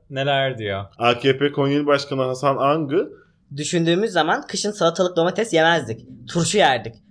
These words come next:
Speaker 3: Çok zenginleştik, açık söyleyeyim.
Speaker 2: Demiş.
Speaker 1: E, doğru. Post cihazıyla alınıyor, yeniyor yani. Hasan Bey haksız değil.
Speaker 2: Ben buraya gelmeden önce evin karşısında biliyorsun meşhur bir turşucu var. Oraya uğradım.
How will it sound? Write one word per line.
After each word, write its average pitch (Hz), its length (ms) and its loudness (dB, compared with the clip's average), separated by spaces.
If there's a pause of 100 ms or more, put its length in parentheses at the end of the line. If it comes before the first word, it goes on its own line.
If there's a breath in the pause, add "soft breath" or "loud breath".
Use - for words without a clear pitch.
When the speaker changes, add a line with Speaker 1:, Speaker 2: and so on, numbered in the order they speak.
(160)
Speaker 3:
Çok 190 140 0
zenginleştik, 147 600 0
açık - 220 -4
söyleyeyim. 123 540 2 (120)
Speaker 2:
Demiş. 98 600 -4 (300)
Speaker 1:
E, 127 260 2
doğru. 131 380 0
Post 143 280 -4
cihazıyla 117 400 -4
alınıyor, 135 340 -4
yeniyor 143 460 -4
yani. 101 320 -6
Hasan 107 400 -8
Bey 120 220 -6
haksız 123 460 -8
değil. 143 380 -8 (440 soft breath)
Speaker 2:
Ben 135 600 0
buraya 139 220 2
gelmeden 135 560 2
önce 156 140 -4
evin 131 160 -2
karşısında 123 580 -4
biliyorsun 120 340 -10
meşhur 110 320 -10
bir 110 80 -18
turşucu 113 480 -12
var. 139 100 2
Oraya 110 300 2
uğradım. 101 500 -2